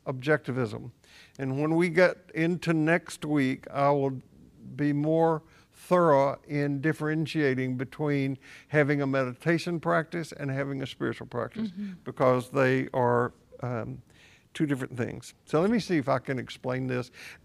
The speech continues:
Speaker 1: as it applies to our religious categories and our spiritual practices, okay?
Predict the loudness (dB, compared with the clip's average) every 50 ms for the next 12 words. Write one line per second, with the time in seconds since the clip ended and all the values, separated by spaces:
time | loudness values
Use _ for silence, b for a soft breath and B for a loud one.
0 | 2 4 4 4 4 4 0 0 2 2 0 0 0 -2 0 2 4 4 4 2
1 | 0 -2 -4 -4 -2 -2 0 0 2 4 4 6 6 4 2 2 0 -2 0 0
2 | 0 0 0 -2 -6 -6 -8 -4 0 2 2 2 2 0 0 2 2 4 4 2
3 | 2 0 -4 -10 B B B B B -4 0 2 2 4 4 4 2 0 -4 -4
4 | 0 0 0 0 0 -2 -6 -6 -4 -4 -4 -4 -4 -8 -12 -16 -14 -14 -14 -14
5 | -12 -10 -8 -8 -4 -2 0 0 0 -2